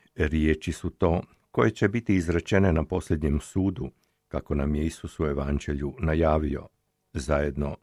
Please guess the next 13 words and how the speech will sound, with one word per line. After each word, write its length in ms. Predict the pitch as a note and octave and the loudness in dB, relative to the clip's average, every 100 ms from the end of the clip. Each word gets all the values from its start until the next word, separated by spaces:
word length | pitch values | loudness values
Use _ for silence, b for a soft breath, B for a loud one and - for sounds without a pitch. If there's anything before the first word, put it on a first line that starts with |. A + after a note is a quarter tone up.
| _ _ _ _ | _ _ _ _
sa 300 | _ - C#2 - | _ -8 -6 -4
drugim 440 | D#2 D2+ C#2+ C#2 C2+ | -4 -2 -4 -4 -8
sličnima. 640 | - F#2+ - C2+ C2 - _ _ _ _ _ _ _ | -6 -6 -4 -8 -8 -12 _ _ _ _ _ _ _
A 120 | - E2 | -4 2
pater 340 | E2+ D#2+ D#2+ | 2 4 2
Rupert 420 | D#2 D2 F2+ - | 0 0 -2 0
Rozmarić 640 | F#2 F2+ F#2 F2 E2+ - - - - | 0 2 2 2 0 -6 -16 -18 0
ozbiljno 540 | A#2 A2+ D#2+ C#2+ C#2+ | 0 0 0 0 0
ih 180 | C2 - | -6 -8
je 60 | C#2 | -10
shvatio 640 | - E2 D#2 - D#2+ C#2+ - | -2 0 0 0 -2 -2 -4
i 100 | G2+ | -8
savjesno 800 | - D2+ C#2+ D2 - - D2+ | -2 0 0 0 -4 -4 -4